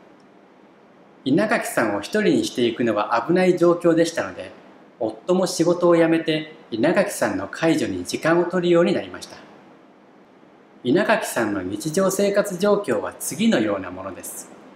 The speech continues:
食事は一日一食で、自分では食事を用意したり片付けたりすることもできない。入浴は週に一回程度で、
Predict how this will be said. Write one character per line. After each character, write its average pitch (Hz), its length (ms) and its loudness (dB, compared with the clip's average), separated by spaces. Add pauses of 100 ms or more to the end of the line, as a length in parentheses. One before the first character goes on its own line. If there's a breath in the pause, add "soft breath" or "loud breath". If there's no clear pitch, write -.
(680)
食 - 340 0
事 190 120 0
は 190 140 2
一 147 200 -8
日 170 340 4
一 160 60 4
食 160 320 -2
で、 - 200 -6 (400)
自 - 240 -2
分 202 240 2
で 208 80 2
は 135 140 2
食 165 300 0
事 180 160 2
を 175 80 6
用 185 260 4
意 170 80 2
し - 80 -6
た 110 100 -4
り - 100 -8
片 - 280 0
付 185 220 -6
け - 20 -10
た - 80 -2
り 113 80 -4
す - 140 -10
る 127 80 -6
こ - 100 -8
と 180 100 -2
も 175 120 0
で 98 100 -10
き 101 140 -10
な 87 60 -8
い。 - 60 -16 (1300)
入 160 240 2
浴 208 260 -2
は 196 120 4
週 208 280 -2
に 107 180 2
一 101 100 -4
回 120 320 -2
程 123 120 -4
度 98 120 -6
で、 90 220 -12